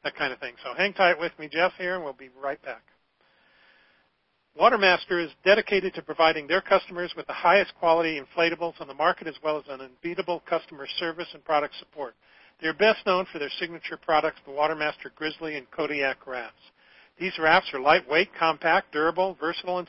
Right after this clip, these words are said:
safe. The Watermaster rafts are everything your personal watercraft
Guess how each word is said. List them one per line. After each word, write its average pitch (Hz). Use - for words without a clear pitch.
safe. 135
The 131
Watermaster 175
rafts 170
are 147
everything 208
your 170
personal 180
watercraft 147